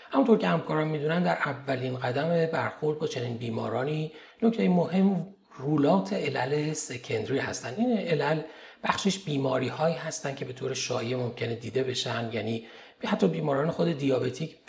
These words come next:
به خاطر کنترل نبودن دیابتیسشون ممکنه هایپر تی جی داشته باشن که ما این جلسه در مورد اونها صحبت نخواهیم کرد.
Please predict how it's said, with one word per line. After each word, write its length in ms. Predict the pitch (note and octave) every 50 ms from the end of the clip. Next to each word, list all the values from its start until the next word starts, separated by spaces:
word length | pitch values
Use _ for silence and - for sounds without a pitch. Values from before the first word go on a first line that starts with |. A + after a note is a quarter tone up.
| - _ _ -
به 480 | A#2+ A#2 A2+ A2+ A2 A2 A2 A2 G#2+ A2 A2+ A#2+ A#2 -
خاطر 320 | - - C3 A#2+ D3 D#3+
کنترل 420 | - - D3+ C#3 - - B2+ A#2
نبودن 520 | A#2+ A#2 A2+ A2+ A2+ A2+ A#2 B2 C#3+ F3+ F3+
دیابتیسشون 800 | - D3 B2+ A2+ A#2 A2+ - - A#2+ - - C#3 - - C#3+ C3+
ممکنه 580 | B2+ G#2+ A2 G#2+ A#2 A#2 B2 B2+ B2 B2 - - - - - - -
هایپر 260 | C3+ B2+ - - A2+
تی 200 | - - B2 G#2+
جی 140 | A#2 D3+ G3+
داشته 340 | F#3+ E3+ D#3 - - C#3+
باشن 380 | B2+ C3 B2+ - - B2 A#2 A#2
که 120 | - -
ما 80 | B2+ B2+
این 120 | B2+ C3
جلسه 300 | B2 B2 A2+ G#2+ - -
در 100 | B2+ A2+
مورد 180 | A2 A2 G#2 G2
اونها 360 | - - A#2 A2 - - C3
صحبت 360 | B2+ - A#2+ A2+ - A2+ A2 - -
نخواهیم 460 | C3 C3 - - D3+ C3 B2+ B2+ B2
کرد. 280 | B2+ B2+ A#2 A2+ A#2+